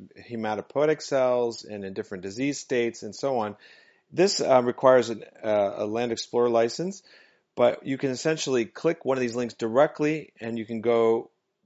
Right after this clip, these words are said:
to, uh, a view of relevance in, I, in Land Explorer. So, for example, this is, uh, the H M G C R gene, and it turns out it's, in fact, it is upregulated in, um, atopic dermatitis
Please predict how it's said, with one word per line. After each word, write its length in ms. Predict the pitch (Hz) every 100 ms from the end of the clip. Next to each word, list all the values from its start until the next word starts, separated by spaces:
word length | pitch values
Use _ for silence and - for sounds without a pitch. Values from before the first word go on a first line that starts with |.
| _ _ _ -
to, 500 | 127 117 113 110 110 -
uh, 280 | 107 101 110
a 80 | 110
view 360 | 120 160 151
of 100 | 120
relevance 680 | 113 139 147 113 107 101 -
in, 160 | - 113
I, 180 | 110
in 340 | 113 117 117 110
Land 260 | 110 156
Explorer. 460 | 147 - 104 98 92
So, 400 | 92 120 107 107 _
for 100 | -
example, 340 | 110 123 117 117
this 380 | 127 180 185 -
is, 480 | 117 117 110 107
uh, 160 | 107 110
the 240 | 104 110 - _ _ _ _ -
H 220 | 135 131
M 160 | 120
G 160 | 107 117
C 220 | 113 117
R 180 | 123 151
gene, 380 | 127 120 113 113 _ - - _ _ _
and 300 | - 120 113
it 120 | 113
turns 260 | - 139 123
out 220 | 151 160
it's, 220 | 127 104
in 160 | - 131
fact, 300 | 127 135 -
it 100 | 127
is 180 | 165 135
upregulated 920 | 117 - 123 110 117 113 110 107 101 -
in, 300 | 107 104 104
um, 360 | 104 101 101 95 _ _ _ _ _ _ _
atopic 520 | 120 - 131 - -
dermatitis 1000 | - 123 113 104 123 120 113 113 - -